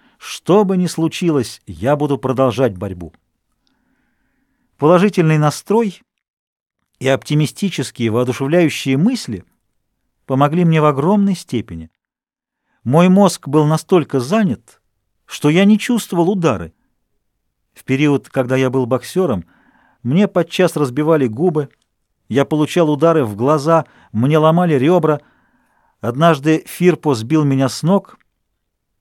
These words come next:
Я упал за верёвку на репортёрскую пишущую машинку, и она разбилась. Но я ни разу не почувствовал удары Фирпо. Лишь однажды я действительно пришёл в ужас от одного удара.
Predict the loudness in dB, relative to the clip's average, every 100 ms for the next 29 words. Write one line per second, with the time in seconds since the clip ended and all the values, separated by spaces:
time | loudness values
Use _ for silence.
0 | _ -8 0 2 2 2 2 2 0 2
1 | 2 2 0 -2 -2 -2 -2 -2 -4 -2
2 | -6 -4 -6 -6 -6 -4 -2 -2 -2 -2
3 | -2 -4 -2 0 0 0 -2 -4 -6 -8
4 | -16 _ _ _ _ _ _ _ -6 -2
5 | 0 0 0 0 0 0 0 0 -2 0
6 | -2 -4 -4 -6 -4 -2 0 0 0 0
7 | 0 -4 -6 -8 -10 -16 _ _ _ _
8 | _ _ _ _ _ _ _ _ -6 -6
9 | -6 -6 -4 -2 -2 -2 -2 -4 -6 -8
10 | -6 -4 -4 -4 -4 -2 0 0 -2 -4
11 | -4 -6 -10 -8 -4 -2 -2 -2 -4 -4
12 | -6 -12